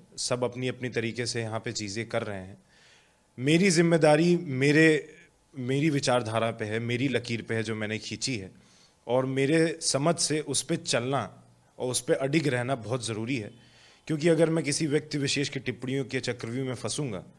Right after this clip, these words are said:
तो मेरा उद्देश्य दूसरी ओर चला जाएगा जहाँ पे नहीं होना चाहिए, ये मेरा मानना है। उद्देश्य है, इतना बड़ा त्याग है,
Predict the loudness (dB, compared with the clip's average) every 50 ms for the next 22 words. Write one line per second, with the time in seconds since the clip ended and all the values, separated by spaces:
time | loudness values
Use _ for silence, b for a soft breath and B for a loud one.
0 | b b b b b b b b b _ -4 -2 2 4 6 8 8 8 8 6
1 | 4 2 2 4 2 2 0 -2 -8 _ _ _ -12 -6 -4 -2 -2 0 0 0
2 | 2 4 4 2 2 2 2 2 2 4 4 2 2 2 0 0 0 0 -2 -2
3 | 0 0 0 -2 -2 -2 -4 -4 -4 -4 -4 -6 -6 -8 -8 -10 -12 -12 -14 -16
4 | -20 -20 _ b b b b b b b -2 0 0 2 2 2 2 2 2 0
5 | -4 -4 -6 -10 -12 -14 -16 -20 B B B B B B B B -8 -6 -6 -4
6 | 2 6 6 8 8 6 4 2 2 2 2 2 2 0 -4 -4 -2 0 2 4
7 | 4 4 4 4 4 2 4 4 6 4 4 0 -4 -6 -6 -10